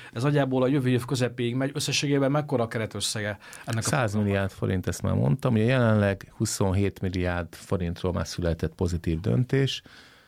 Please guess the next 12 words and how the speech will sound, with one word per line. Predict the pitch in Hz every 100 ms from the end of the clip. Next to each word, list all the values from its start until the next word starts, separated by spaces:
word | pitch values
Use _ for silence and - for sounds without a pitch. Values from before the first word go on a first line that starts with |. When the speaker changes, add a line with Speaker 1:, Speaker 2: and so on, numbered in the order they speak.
| _ _ _ _
Speaker 2:
Ö, | - 101 95 -
ez | 101
azt | 113 -
jelenti, | 104 104
hogy | -
százharminc, | 110 98 - - 92 87 87 - - - -
százharminchét | - 117 - - 92 92 - 98 -
céget | - 92 87 82
hoztunk, | - 87 - - 82 80 -
ö, | 85
pozitív | 76 92 90 - 82
helyzetben. | - 120 120 127 123 131 131